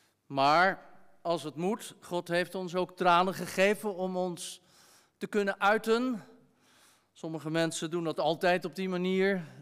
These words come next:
daar moet mee gebeden worden, maar, eh, twee momenten waren daar. Het ene moment was toen wij daar stonden op het grote tempelplein. Ja, ik zeg wij, want de vrouwen mochten daar niet komen.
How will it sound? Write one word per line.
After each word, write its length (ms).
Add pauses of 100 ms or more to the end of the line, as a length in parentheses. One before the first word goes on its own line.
daar 180
moet 160
mee 180
gebeden 440
worden, 400
maar, 300 (220)
eh, 100
twee 300
momenten 400
waren 300
daar. 360 (1160)
Het 220
ene 260
moment 420
was 380
toen 220
wij 240
daar 380
stonden 640
op 140
het 100
grote 640
tempelplein. 920 (600)
Ja, 160
ik 120
zeg 160
wij, 460
want 360 (380)
de 100
vrouwen 500
mochten 340
daar 200
niet 220
komen. 600